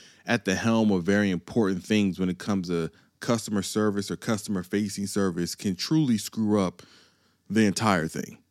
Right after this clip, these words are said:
and cause a wild issue. My whole op-, ending opinion on this, this particular topic is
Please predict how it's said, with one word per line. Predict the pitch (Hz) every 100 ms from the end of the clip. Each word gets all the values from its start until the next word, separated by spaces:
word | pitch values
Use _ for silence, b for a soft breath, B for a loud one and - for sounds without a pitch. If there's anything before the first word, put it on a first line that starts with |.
| _ -
and | 101
cause | - 113 98 90 - b b b -
a | 92
wild | 95 98 85 80
issue. | 80 - - - _ _ _ _ _ _ _ _ _ -
My | 127
whole | 131 123 101
op-, | 87 - 104 -
ending | 117 107 92
opinion | - 107 90 85
on | 80
this, | 80 - - b b b b b _
this | - 90 110
particular | - _ 90 - 113 92 85
topic | 104 90 85 80
is | 87 90 85 - -